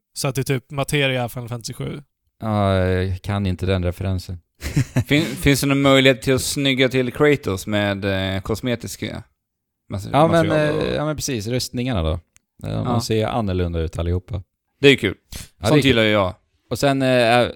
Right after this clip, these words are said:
Speaker 2: uppgraderar man ju även yxan då.
Speaker 1: Jo, men hur hittar du nya rustningar och
Speaker 2: Ja, men
Speaker 1: eller
Speaker 2: utforskande,
Speaker 1: utrustning?
Speaker 2: klara uppdrag, allt sånt där då.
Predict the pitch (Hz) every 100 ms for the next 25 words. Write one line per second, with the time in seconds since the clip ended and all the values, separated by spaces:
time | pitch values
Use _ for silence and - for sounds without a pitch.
0 | - 123 - 107 101 101 98 95 92 90
1 | - 98 - 90 85 90 _ _ - 175
2 | 180 165 180 175 170 170 190 175 160 151
3 | 147 147 170 160 131 123 123 123 127 -
4 | _ _ _ _ _ 147 170 190 196 147
5 | 185 147 - 170 170 165 - 165 156 156
6 | - 151 147 151 139 - 135 131 123 123